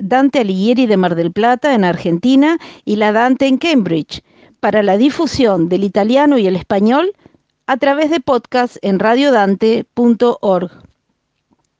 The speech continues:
Soy Sandra Doglio y el encuentro de hoy quiere invitarlos a descubrir dos grandes mujeres de la cultura argentina muy ligadas a la ciudad de Mar del Plata.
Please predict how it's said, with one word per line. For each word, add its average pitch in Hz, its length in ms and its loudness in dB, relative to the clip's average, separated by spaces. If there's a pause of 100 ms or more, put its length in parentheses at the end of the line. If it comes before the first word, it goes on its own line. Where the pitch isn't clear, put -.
(800)
Soy 359 340 0
Sandra 320 440 2
Doglio 311 500 0 (440)
y 233 120 0
el 233 80 2
encuentro 302 520 0
de 220 140 4
hoy 240 240 2
quiere 226 240 0
invitarlos 277 720 0
a 220 60 2
descubrir 226 720 0 (360)
dos 320 360 0
grandes 285 440 2
mujeres 277 540 2
de 233 80 4
la 196 140 2
cultura 240 420 0
argentina 262 720 2 (360)
muy 311 220 2
ligadas 254 680 2
a 226 80 -4
la 220 100 2
ciudad 226 380 2
de 233 120 0
Mar 196 200 0
del 175 160 -2
Plata. 143 440 -6